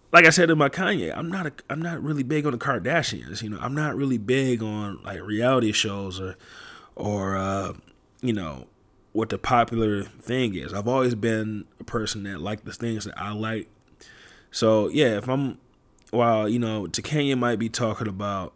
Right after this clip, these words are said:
like I said, this is no shade. Takenya might be talking about, you know, um, you know, the Kardashians, while I'm like, "Man,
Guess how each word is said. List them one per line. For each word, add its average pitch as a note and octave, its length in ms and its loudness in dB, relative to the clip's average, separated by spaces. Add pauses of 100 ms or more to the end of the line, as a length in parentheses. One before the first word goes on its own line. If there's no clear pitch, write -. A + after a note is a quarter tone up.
(160)
like A2+ 160 0
I A2+ 40 0
said, A2 380 0
this G#2+ 200 -2
is G#2 120 -6 (180)
no F2 160 -6
shade. F#2+ 460 -2 (1700)
Takenya C3+ 420 2
might A#2+ 180 2
be A2 100 0
talking A2 340 0
about, G2+ 440 -6
you G2+ 60 -8
know, F#2+ 380 -8 (1120)
um, F#2 800 -4 (2250)
you C3 80 -2
know, A2+ 100 2
the A2 80 0
Kardashians, G#2+ 880 2
while G2+ 500 -6
I'm A#2 140 -6
like, G2 240 -6
"Man, A2 340 -2